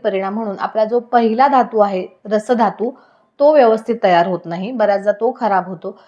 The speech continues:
आणि ज्यावेळी रसधातू खराब होतो त्यावेळी आपला जो चेहऱ्याचा ग्लो आहे तो कमी होतो, चेहरा निस्तेज दिसायला लागतो, चेहरा काळवंडायला लागतो, सुरकुतल्यासारखा होतो.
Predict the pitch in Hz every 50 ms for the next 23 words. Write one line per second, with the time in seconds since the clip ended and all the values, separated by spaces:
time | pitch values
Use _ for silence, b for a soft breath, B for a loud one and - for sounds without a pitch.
0 | b b b b 220 226 240 240 254 254 285 302 294 269 247 262 262 302 311 311
1 | 302 302 320 311 311 285 240 226 214 214 220 208 196 202 220 233 233 240 226 208
2 | 208 208 214 226 220 214 214 214 214 220 214 - 247 247 247 - 240 226 220 214
3 | 226 226 269 269 262 233 233 247 262 277 285 262 - 202 175 165 b b b b
4 | b - - 285 285 285 285 269 247 254 254 254 262 233 233 240 269 269 269 -
5 | - 247 226 233 240 247 254 247 240 240 233 - _ - 269 285 294 269 254 262
6 | 262 - 226 214 214 208 208 202 202 - - - 208 208 220 b b b b b
7 | b - 240 220 220 214 226 220 220 220 220 233 226 240 226 214 214 220 240 262
8 | 277 269 269 254 247 240 226 214 190 190 - - - 190 190 - 240 226 208 -
9 | 226 226 226 226 226 226 240 220 196 190 196 196 190 190 185 185 185 -